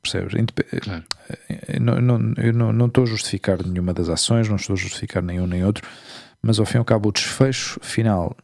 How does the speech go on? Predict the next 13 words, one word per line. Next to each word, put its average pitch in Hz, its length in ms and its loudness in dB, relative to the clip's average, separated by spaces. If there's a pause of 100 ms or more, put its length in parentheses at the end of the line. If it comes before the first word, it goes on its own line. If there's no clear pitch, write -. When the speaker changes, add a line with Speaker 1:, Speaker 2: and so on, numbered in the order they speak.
Speaker 1:
de 110 140 2
duas 123 240 4
pessoas - 460 -2
que - 80 -6
se - 120 -2
quiseram, 85 480 0 (720)
que - 60 -8
estiveram 113 360 2
juntas, 87 420 -4
que - 80 -6
se - 60 -2
casaram, 85 480 0 (400)
Speaker 2:
Hum. 87 160 -8